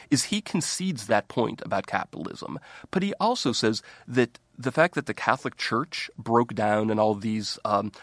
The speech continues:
Protestant sects happened, and that they separated individuals from a church community and created a relationship between the individual and God.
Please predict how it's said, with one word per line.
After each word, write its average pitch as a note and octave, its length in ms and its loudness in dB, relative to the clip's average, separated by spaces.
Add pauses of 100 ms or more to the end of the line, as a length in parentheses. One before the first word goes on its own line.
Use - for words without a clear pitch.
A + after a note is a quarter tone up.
(120)
Protestant G#2+ 680 -2
sects - 640 -4
happened, G#2 500 0 (340)
and A2 320 0 (140)
that A#2 240 -4
they A#2 300 4 (580)
separated A2 1000 2
individuals A2+ 680 0
from A2 220 2
a G#2+ 80 -2
church - 320 -2
community G#2 640 0
and G#2 100 -6
created G#2 340 -4
a G#2 40 -8
relationship G#2+ 480 -4
between A2 260 -2
the G#2+ 120 -4
individual G#2+ 800 0 (360)
and G#2+ 320 0 (160)
God. - 420 2